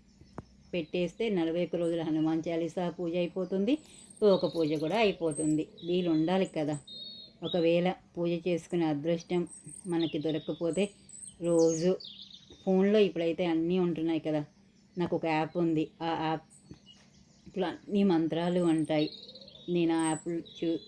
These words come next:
ఆ మ-, ఆ యాప్లోనే మంత్రాలన్నీ చదువుకుంటూ ఉంటాను. నాకు ఎలాగో హనుమాన్ చాలీసా వచ్చనుకోండి చూడకుండానే. కాకపోతే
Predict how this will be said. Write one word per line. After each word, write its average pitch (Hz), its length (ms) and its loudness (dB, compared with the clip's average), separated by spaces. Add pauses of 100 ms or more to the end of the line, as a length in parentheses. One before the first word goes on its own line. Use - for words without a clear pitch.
ఆ 165 80 0
మ-, 165 180 0
ఆ 156 400 0 (320)
యాప్లోనే 190 540 2 (720)
మంత్రాలన్నీ 170 800 0 (100)
చదువుకుంటూ 165 800 0 (880)
ఉంటాను. 156 500 0 (220)
నాకు 180 220 0
ఎలాగో 165 300 0
హనుమాన్ 165 480 0
చాలీసా 165 360 0
వచ్చనుకోండి 156 880 0
చూడకుండానే. 151 680 0 (880)
కాకపోతే 170 560 0